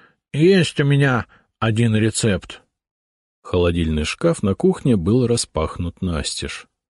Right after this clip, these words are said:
Возле него, сокрушенно вздыхая, стояла Прасковья Ивановна. «Прасковья Ивановна, у нас есть чай?» — обратился я к кухарке. «А еще лимон и имбирь». «Все найдем, Александр Васильевич», —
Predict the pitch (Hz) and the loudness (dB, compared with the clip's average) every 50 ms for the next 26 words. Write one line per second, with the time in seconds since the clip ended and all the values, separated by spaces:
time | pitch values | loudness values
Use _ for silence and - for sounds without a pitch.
0 | _ _ _ _ _ _ _ - 80 85 87 82 87 90 92 95 107 139 170 190 | _ _ _ _ _ _ _ -4 -2 0 0 0 0 0 2 2 4 4 4 4
1 | 185 - - - - 101 98 - - 101 92 90 90 87 78 73 80 87 85 - | 2 0 -2 -2 -2 -4 -4 -2 -2 -2 0 0 0 -2 -4 -4 -6 -6 -6 -2
2 | - 143 165 180 180 170 - - - 110 87 82 95 120 135 131 - - 127 - | 0 0 2 2 2 0 -2 -2 -2 0 0 0 0 -2 -2 -4 -2 -2 -2 -2
3 | - - - 80 78 80 82 82 90 90 87 80 76 71 71 69 69 71 71 - | -2 -4 -4 -4 -2 -2 -2 -2 -2 -2 -2 -2 -4 -4 -6 -10 -12 -14 -16 -18
4 | _ _ _ _ _ _ _ _ _ _ _ - 117 139 147 - - - 214 208 | _ _ _ _ _ _ _ _ _ _ _ -4 -4 -4 -4 -2 0 2 2 4
5 | 196 185 180 175 170 165 160 151 120 107 101 92 90 85 76 - - _ _ _ | 4 4 4 4 4 2 2 0 -2 -4 -4 -6 -6 -8 -8 -10 -14 _ _ _
6 | _ _ 147 156 180 190 180 - - 190 214 226 220 - - - - - 147 127 | _ _ -2 0 0 0 0 -2 -2 0 2 2 2 0 -4 -4 -2 0 2 2
7 | 110 90 80 73 - _ _ _ _ _ _ _ _ _ - 90 80 80 82 82 | 2 0 -2 -6 -8 _ _ _ _ _ _ _ _ _ -6 -4 -2 -2 -2 -2
8 | - - 135 160 156 - - 127 98 90 82 - - - 95 - - 95 85 78 | -2 -2 -2 -2 0 -2 0 0 0 0 -2 -4 -8 -8 -6 -4 -4 -2 -2 -4
9 | 78 - - - 76 - - _ _ _ _ _ _ _ _ _ _ - 120 117 | -6 -8 -10 -12 -12 -12 -16 _ _ _ _ _ _ _ _ _ _ -2 0 0
10 | 120 127 120 - - 180 190 202 202 190 - _ _ _ _ 113 110 123 131 147 | 2 0 0 2 2 4 4 4 2 0 -4 _ _ _ _ -2 0 0 2 4
11 | 170 196 208 214 202 175 - - 127 127 139 143 143 143 135 117 113 104 92 90 | 4 4 4 2 0 -4 -4 -2 0 2 4 4 4 2 2 2 2 2 0 -2
12 | 85 - - _ _ _ _ _ _ _ _ _ _ _ _ _ _ _ _ _ | -4 -8 -12 _ _ _ _ _ _ _ _ _ _ _ _ _ _ _ _ _
13 | - 160 - - 269 277 262 254 247 240 233 226 202 233 220 190 147 127 123 131 | -8 -6 -2 2 4 4 4 6 6 4 4 4 4 4 4 4 4 2 2 2
14 | 139 - - 156 127 110 98 95 98 101 104 101 - - 92 87 87 85 80 - | 0 0 0 0 0 2 2 2 2 2 0 0 -2 -2 -2 -2 -2 -2 -2 -4
15 | - | -8